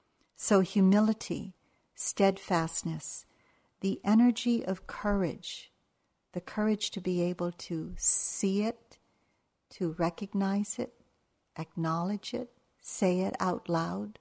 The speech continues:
sometimes to those we can trust. It's said that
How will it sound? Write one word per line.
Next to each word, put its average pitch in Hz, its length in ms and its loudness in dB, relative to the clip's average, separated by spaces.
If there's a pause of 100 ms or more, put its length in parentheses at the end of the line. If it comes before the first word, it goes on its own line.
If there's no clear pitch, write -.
(140)
sometimes 196 880 -4 (300)
to 196 140 0
those 180 420 2
we 175 100 -2
can 170 240 -6
trust. - 640 -10 (3250)
It's - 160 -2
said 220 340 6
that 190 380 0